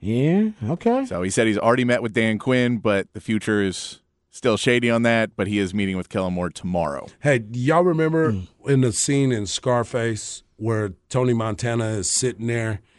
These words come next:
Speaker 3: and he's looking at the T V and he's flipping through and he goes,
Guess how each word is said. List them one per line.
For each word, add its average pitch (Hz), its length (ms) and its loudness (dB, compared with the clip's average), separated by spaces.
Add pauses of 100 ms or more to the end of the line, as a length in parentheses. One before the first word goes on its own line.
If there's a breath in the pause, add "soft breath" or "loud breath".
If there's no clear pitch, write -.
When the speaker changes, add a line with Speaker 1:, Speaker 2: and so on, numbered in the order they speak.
(160 soft breath)
Speaker 3:
and 104 80 -6
he's 92 140 -6
looking 120 320 0
at 107 140 -4
the 104 100 -6
T 117 220 -4
V 113 440 -2
and 98 140 -8
he's 98 220 -10 (420)
flipping 117 320 -4
through 120 240 -2
and 107 80 -2
he 113 60 0
goes, 101 360 -6